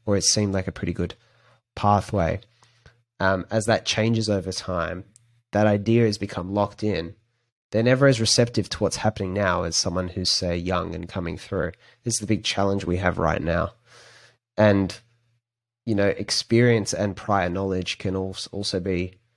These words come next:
very counterintuitive for what you're choosing to work on. The last bit I'd like to say about this is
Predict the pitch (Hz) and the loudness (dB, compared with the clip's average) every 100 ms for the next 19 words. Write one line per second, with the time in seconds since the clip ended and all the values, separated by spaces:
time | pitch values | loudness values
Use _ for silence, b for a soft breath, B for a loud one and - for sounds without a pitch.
0 | _ _ _ 107 98 95 - - 104 110 | _ _ _ 2 4 2 -2 0 2 4
1 | 104 87 - 85 73 76 - - _ - | 2 -2 -2 -2 -2 -6 -10 -18 _ -4
2 | 107 - 92 - 107 95 95 85 95 104 | -2 -2 -4 0 0 0 -4 0 2 2
3 | - 67 64 - _ _ _ b b b | 2 -2 -4 -12 _ _ _ b b b
4 | b b b _ _ _ - 123 123 151 | b b b _ _ _ -6 2 6 6
5 | 165 156 151 127 110 110 107 110 101 92 | 2 4 6 6 6 0 0 0 2 2
6 | 92 107 - 95 - | 0 0 0 -4 -4